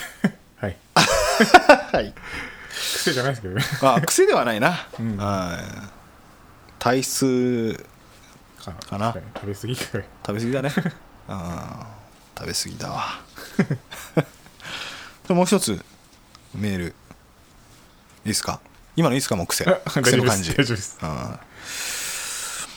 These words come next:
Speaker 2: えー、ラジオネーム、えー、レオさん。えー、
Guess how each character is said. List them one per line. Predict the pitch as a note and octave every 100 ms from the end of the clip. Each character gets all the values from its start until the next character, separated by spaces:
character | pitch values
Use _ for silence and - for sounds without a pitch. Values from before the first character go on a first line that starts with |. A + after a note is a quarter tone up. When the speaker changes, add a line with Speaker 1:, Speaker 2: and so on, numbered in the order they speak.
| - - - - - C#3
Speaker 2:
え | C#3 C3+ B2+ A#2+ A2+ A2
ー、 | A2
ラ | B2+
ジ | D#3+
オ | D#3+
ネ | C#3+
ー |
ム、 | G#2 D#2+ - _ -
え | G#2+ G2 F#2 F2+ E2+ -
ー、 | -
レ | C#3+
オ | D#3+ F2+ -
さ | - F2+
ん。 | D#2 - _ _ _ - - - _ _ - _ -
え |
ー、 | - - - - - A#2+